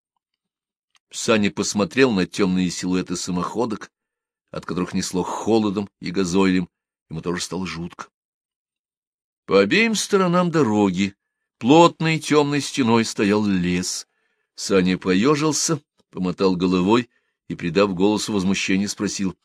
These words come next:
«А жрать-то мы сегодня будем, в конце концов?» «Будем. Кухня на подходе», — отозвался из темноты комбат. Он повел батарею на огневые позиции. Проехав по дороге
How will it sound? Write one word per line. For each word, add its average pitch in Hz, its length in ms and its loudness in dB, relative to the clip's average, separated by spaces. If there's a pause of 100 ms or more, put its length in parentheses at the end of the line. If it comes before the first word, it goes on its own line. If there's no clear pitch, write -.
(300)
«А 120 240 4
жрать-то 156 580 6
мы 160 120 2
сегодня 135 400 4 (100)
будем, 170 500 4
в - 60 -10
конце 156 340 2
концов?» 139 480 2 (480)
«Будем. 123 640 4 (560)
Кухня 151 340 2
на 113 80 4
подходе», — 107 640 4 (680)
отозвался 92 640 0
из 95 80 -8
темноты 95 360 -4
комбат. 92 500 -2 (1080)
Он 214 240 0
повел 110 420 2
батарею 95 400 -2
на 95 100 -4
огневые 85 400 -6
позиции. 87 640 -8 (960)
Проехав 139 600 4
по 135 120 2
дороге 139 500 6